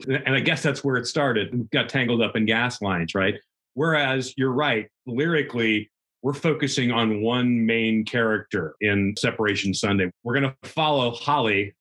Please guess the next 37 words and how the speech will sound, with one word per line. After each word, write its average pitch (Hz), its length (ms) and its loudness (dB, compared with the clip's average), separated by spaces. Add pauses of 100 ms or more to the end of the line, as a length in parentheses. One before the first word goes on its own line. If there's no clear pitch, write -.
(120)
who 123 120 2
the 127 100 0
kids, 127 340 -2
you 127 140 0
know, 101 120 2
the, 110 140 0
the, 113 220 0
her 113 140 -6
parents 135 320 0
named 113 160 2
her 101 100 0
Hallelujah, 107 560 0
though, 95 260 -2 (400)
as 117 180 2
she 143 160 0
takes 143 280 -2
this 139 160 0
journey 110 600 0 (520)
into 139 500 0
the 120 60 -2
subculture 117 1040 0
of 107 480 0 (300)
her 120 360 0
era, 117 400 2
which 117 300 0
I 120 100 2
think 117 280 0
you 117 440 2
and 107 240 0
genius 107 300 2
dot 104 240 0
com 104 160 0
are 104 120 0
accurate 104 440 -2
when 110 80 2
they 101 80 0
say 104 340 0